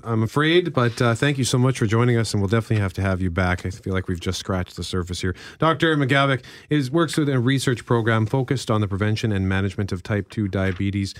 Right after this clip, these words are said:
in youth. He works out of the Children's Hospital Research Institute of Manitoba, working heavily with the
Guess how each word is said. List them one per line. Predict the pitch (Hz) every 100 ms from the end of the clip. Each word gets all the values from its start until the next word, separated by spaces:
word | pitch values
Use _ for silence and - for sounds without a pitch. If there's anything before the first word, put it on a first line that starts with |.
| - - -
in | 101
youth. | 104 120 127
He | 120
works | 117 113 117
out | 104
of | 98
the |
Children's | 95 139 127 117 104
Hospital | - 123 - 117 113 110 - -
Research | 147 175 - 143 -
Institute | 131 120 123 - 120 113 - - - -
of | 104
Manitoba, | 110 110 104 117 110
working | 104 110 107 104
heavily | 87 131 117 101
with | 107 -
the | 110 104